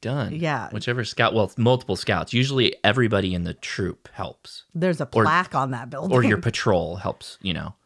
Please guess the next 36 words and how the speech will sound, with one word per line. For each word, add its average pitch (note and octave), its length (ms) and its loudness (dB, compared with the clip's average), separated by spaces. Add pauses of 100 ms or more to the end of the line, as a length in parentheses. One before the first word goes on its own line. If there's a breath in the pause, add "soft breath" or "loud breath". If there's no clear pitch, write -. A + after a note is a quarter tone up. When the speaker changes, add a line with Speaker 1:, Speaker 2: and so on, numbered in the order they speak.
(140)
Speaker 2:
That's D#3+ 200 -2
how F3 120 -2
I D3 120 -2
know D#3 180 -2
it - 20 -6
was C#3 160 -8
an B2 80 -10
Eagle D#3 260 -4
Scout - 280 -8
<laughs> - 20 -16
project. - 360 -6
Speaker 1:
Or B2 40 0
is A#2+ 80 0
it C4 100 -2
platoon? - 480 -4
I F3 100 -4
don't C#3 120 -2
even G#2+ 140 -4
remember F#2+ 220 -6
what G2 140 -12
the, - 140 -14 (120)
I - 60 -12
don't - 140 -12
remember. - 320 -14
Speaker 2:
It's F3 80 -10
a F#3+ 60 -6
troop, D#3 440 -10
I D#3+ 60 -16
think. E3 420 -16
Speaker 1:
No, A2+ 140 0
the G2 80 -4
troop - 240 -4
is G2+ 80 -10
the G2 80 -12
whole F#2+ 160 -6
thing. - 340 -14